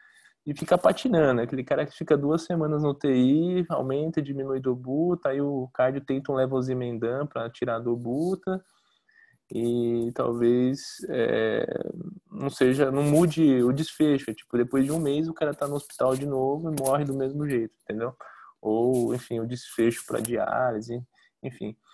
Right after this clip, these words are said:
Então, esse assunto é mais delicado um pouco, mas o, o, a indicação de inotrópico, o recado é esse, a indicação de inotrópico ainda é no perfil de I C e não em relação à diurese, tá? Então, é você,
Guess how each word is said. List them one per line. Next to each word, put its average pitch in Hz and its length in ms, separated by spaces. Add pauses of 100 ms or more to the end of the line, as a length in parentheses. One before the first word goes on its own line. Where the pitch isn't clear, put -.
(220)
Então, 165 160
esse 180 200
assunto 156 340
é 143 40
mais 139 360
delicado 123 580
um 120 80
pouco, - 480 (760)
mas 135 360
o, 147 60 (240)
o, 131 400
a 151 100
indicação 160 580
de 131 140
inotrópico, 135 720
o - 20
recado 131 400
é 131 80
esse, 110 240
a 139 40
indicação 156 500
de 123 80
inotrópico 127 640
ainda 139 320
é - 20
no 175 120
perfil 151 420
de 156 80
I 180 60
C 123 360 (400)
e 127 120
não 156 360
em 214 80
relação 175 520
à 175 60
diurese, 123 640 (140)
tá? 120 320 (400)
Então, - 260
é - 80
você, 143 500